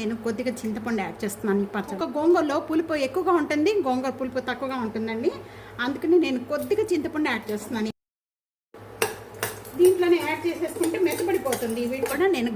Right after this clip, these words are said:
గల్లుప్పు యాడ్ చేస్తున్నాను. ఈ గల్లుప్పు అయితే బాగుంటుందండి, చట్నీలోకి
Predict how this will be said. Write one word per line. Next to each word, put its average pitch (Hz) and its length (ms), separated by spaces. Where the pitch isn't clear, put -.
గల్లుప్పు 302 380
యాడ్ 202 200
చేస్తున్నాను. 214 440
ఈ 254 100
గల్లుప్పు 302 340
అయితే 311 220
బాగుంటుందండి, 277 640
చట్నీలోకి 320 560